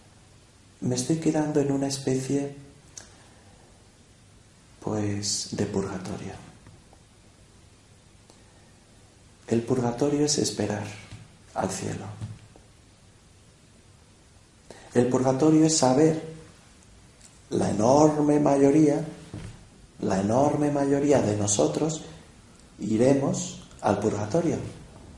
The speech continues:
Un tiempo de espera a purificar nuestros pecados, a prepararnos para ese traje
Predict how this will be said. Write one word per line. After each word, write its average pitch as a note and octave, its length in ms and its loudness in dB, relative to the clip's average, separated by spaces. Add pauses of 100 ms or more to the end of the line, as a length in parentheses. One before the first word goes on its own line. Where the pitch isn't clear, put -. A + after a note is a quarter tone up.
(360)
Un D#3 220 8
tiempo D#3 360 4
de A#2+ 100 4
espera D#3+ 500 0 (800)
a - 180 2
purificar A2+ 720 0
nuestros C3 380 -4
pecados, - 760 -10 (2000)
a A2+ 160 2
prepararnos C#3+ 720 2
para A2+ 220 2
ese A#2 200 0
traje C#3 580 2